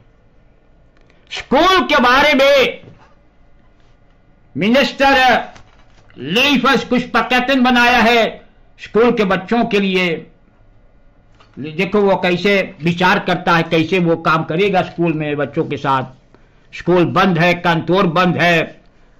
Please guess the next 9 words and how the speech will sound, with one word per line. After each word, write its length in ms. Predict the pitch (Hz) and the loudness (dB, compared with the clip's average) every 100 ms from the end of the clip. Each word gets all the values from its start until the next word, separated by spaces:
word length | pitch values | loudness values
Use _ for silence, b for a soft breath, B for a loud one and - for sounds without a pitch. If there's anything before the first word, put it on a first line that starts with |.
| b _ | b _
और 100 | 156 | -2
टोटल 760 | 156 - 233 220 175 190 175 - - 117 | -2 0 2 2 2 2 0 -2 -10 -6
lockdown 720 | 135 208 247 147 214 208 180 | -2 2 2 0 0 2 2
भी 160 | 202 | 2
आ 140 | 196 190 | 2 0
गया 240 | 185 185 | 0 -2
शुक्रवार 680 | 175 180 170 175 165 175 165 | -2 -6 -2 0 2 2 0
से। 420 | 170 165 135 - b b b b b - | 0 -2 -2 -8 b b b b b -2
आज 520 | 208 226 226 - | 2 4 2 -2